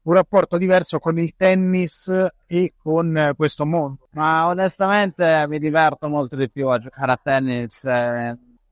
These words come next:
Speaker 2: certo che parte tanto anche dalla testa, ma quando anche fisicamente, eh, ti senti, eh, pronto e arrivi a certe palle dove magari prima non arrivavi, e comunque nei punti importanti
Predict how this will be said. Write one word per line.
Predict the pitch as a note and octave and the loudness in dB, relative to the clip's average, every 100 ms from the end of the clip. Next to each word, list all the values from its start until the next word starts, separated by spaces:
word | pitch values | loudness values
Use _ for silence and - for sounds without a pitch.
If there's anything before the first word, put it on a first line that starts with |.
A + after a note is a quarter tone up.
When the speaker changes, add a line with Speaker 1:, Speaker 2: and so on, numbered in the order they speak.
| C#3+ | -4
Speaker 2:
certo | F3+ F3 D#3 D3+ | 2 4 4 -2
che | C#3+ | -2
parte | D#3 C#3+ - | 0 0 0
tanto | C#3 C#3+ C#3 C3+ | -4 0 0 0
anche | C3+ C3+ C3+ | -2 -2 -2
dalla | C3 C3 | 0 0
testa, | - D3 C3+ - | 0 0 0 -4
ma | C3+ C3 | -6 -6
quando | D3 C3+ C3+ C3+ C3 B2+ | -2 -2 0 0 2 2
anche | B2+ D3+ - C#3+ | 0 -2 -6 -18
fisicamente, | - C3+ C#3+ C#3 C#3+ D3 C#3 C#3+ C3 A#2+ A#2 _ | -14 -10 -6 -4 -2 -2 -4 -4 -2 -2 -4 _
eh, | B2 B2+ B2 | -8 -6 -6
ti | - C3 | -10 -12
senti, | - D3 C#3+ C3 C#3+ C#3 C3 A#2+ _ _ _ _ _ | -2 0 0 -2 0 0 0 -4 _ _ _ _ _
eh, | - B2+ B2 - | -2 0 0 0
pronto | D3+ D#3 D3 C3 D#3+ E3 D#3 _ _ | 0 2 0 0 2 2 0 _ _
e | - C3+ | -6 0
arrivi | C3+ C#3 C#3+ | 2 2 0
a | C#3+ | -2
certe | - C3+ - | -2 -8 -10
palle | B2+ D3 D3+ | -2 0 2
dove | C#3+ C#3 | -2 -4
magari | C3 C3 B2+ | -2 -2 -2
prima | - C#3 C3+ | -4 -4 -2
non | C3 C3 | -4 -2
arrivavi, | C3 C3+ C3+ C3 A#2 A#2 A2+ | -2 0 2 2 0 -6 -2
e | A#2 A#2 A#2 A#2 A2+ A2+ A2+ A2+ A2+ - _ _ _ _ - | 0 0 0 0 -2 -4 -4 -4 -4 -8 _ _ _ _ -10
comunque | C#3 C3 C#3 | -8 -2 0
nei | C3+ C3+ | 0 -2
punti | - D3+ C#3 | -6 -4 -4
importanti | C3 C#3+ - D3 D3 C#3 C#3+ C#3+ C#3+ C#3+ C#3+ | -4 -4 0 2 2 -2 -4 -2 0 0 -2